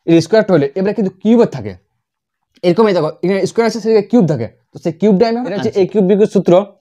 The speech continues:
তো এটা আমি আনলি। তো, উম, যারা পারবে তারা একবার করো, আর যারা পারবে না তারা, তারাকে আমি বুঝিয়ে দিচ্ছি যে যদি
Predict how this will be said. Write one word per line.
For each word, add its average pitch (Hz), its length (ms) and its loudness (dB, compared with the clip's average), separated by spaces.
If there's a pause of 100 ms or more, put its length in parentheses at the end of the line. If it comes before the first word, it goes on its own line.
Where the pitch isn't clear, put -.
তো 160 60 2 (180)
এটা 175 200 2
আমি 196 100 0 (100)
আনলি। 175 180 4 (100)
তো, 170 60 -2 (260)
উম, 139 200 0 (160)
যারা 170 140 4 (100)
পারবে 175 260 2
তারা 190 120 2
একবার 180 200 -2
করো, 185 220 2
আর 156 140 0
যারা 156 220 -2
পারবে 151 220 2
না 180 120 0
তারা, 165 160 0 (160)
তারাকে 160 240 2
আমি 165 120 2
বুঝিয়ে 165 200 2
দিচ্ছি 156 180 0 (460)
যে 139 140 2
যদি 170 180 4